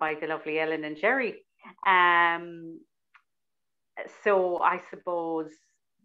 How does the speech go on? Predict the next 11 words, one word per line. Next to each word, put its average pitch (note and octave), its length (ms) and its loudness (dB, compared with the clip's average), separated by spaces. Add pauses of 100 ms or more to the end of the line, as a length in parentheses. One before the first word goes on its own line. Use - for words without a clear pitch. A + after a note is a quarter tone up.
(200)
they're E3+ 180 -2
all E3 200 0
holding D#3+ 580 -6
back E3+ 300 0 (680)
and D#3 480 -4 (100)
trying D#3+ 300 -6
to D#3+ 140 -12
sort D#3 400 -6
out D#3+ 200 -8
their D#3+ 180 -6
own D#3+ 460 -6